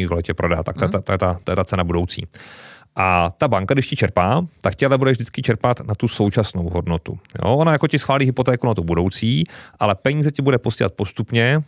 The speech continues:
Speaker 1: tak, jak se ti zvedá ta s-, ta
Speaker 2: Hmm.
Speaker 1: hodnota současná, tak, jak ti roste ta stavba nahoru. A některé banky, většina bank jsou schopný ti čerpat do sta procent aktuální zástavní hodnoty, to znamená většinou do hodnoty pozemku, když ten pozemek je bez zástavy. Někdy, něk-, někteří jsou schopni to navýšit o pět set tisíc.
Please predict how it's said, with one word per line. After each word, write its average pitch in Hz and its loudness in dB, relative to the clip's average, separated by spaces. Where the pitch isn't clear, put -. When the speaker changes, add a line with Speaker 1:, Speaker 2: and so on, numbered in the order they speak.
Speaker 1:
tak, 113 0
jak 127 0
se 127 0
ti 104 -2
zvedá 101 2
ta 101 0
s-, - -6
ta 98 -2
Speaker 2:
Hmm. 104 -6
Speaker 1:
hodnota 104 0
současná, 98 -2
tak, - -2
jak 98 -2
ti - -4
roste 95 -2
ta 95 -2
stavba 90 -2
nahoru. 87 0
A 87 2
některé 113 2
banky, 131 0
většina 107 0
bank 110 -2
jsou 117 2
schopný 110 -2
ti 107 -2
čerpat - -2
do 92 0
sta - -2
procent 117 -2
aktuální 107 0
zástavní 90 -4
hodnoty, 135 0
to - -6
znamená 90 0
většinou 85 -6
do 90 0
hodnoty 92 -2
pozemku, 113 0
když 120 -2
ten 110 -4
pozemek 110 -2
je 110 -2
bez 107 0
zástavy. 113 -2
Někdy, 120 2
něk-, 113 -2
někteří 120 0
jsou 127 0
schopni 123 -2
to 117 0
navýšit 110 0
o 101 -2
pět 101 -2
set 90 -4
tisíc. - -4